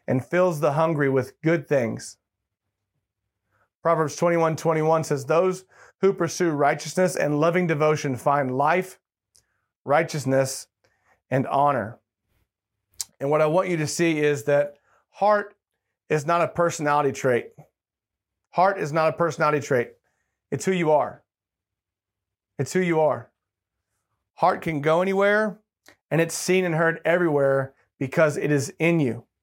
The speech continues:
and Christ is in you. Heart can go anywhere and is seen and heard everywhere because it's in you.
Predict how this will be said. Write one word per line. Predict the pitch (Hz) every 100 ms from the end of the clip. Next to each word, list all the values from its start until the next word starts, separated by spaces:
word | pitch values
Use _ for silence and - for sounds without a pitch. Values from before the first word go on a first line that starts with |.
| _ _ _ _ _
and | - 139
Christ | 131 175 185 170
is | 156 139 -
in | - 147
you. | 127 117 - _ _ _ _ _ _ _ _ _ _ _
Heart | - 208 202 202 - _ _ _ _
can | - 156
go | 151
anywhere | 151 175 190 196 196 196 - _ _ _ _ -
and | 151
is | 139
seen | - 180 185 190
and | 165 151
heard | 160 170 -
everywhere | 180 180 143 143
because | 147 - 151
it's | 143 -
in | 175 185 170
you. | 123 135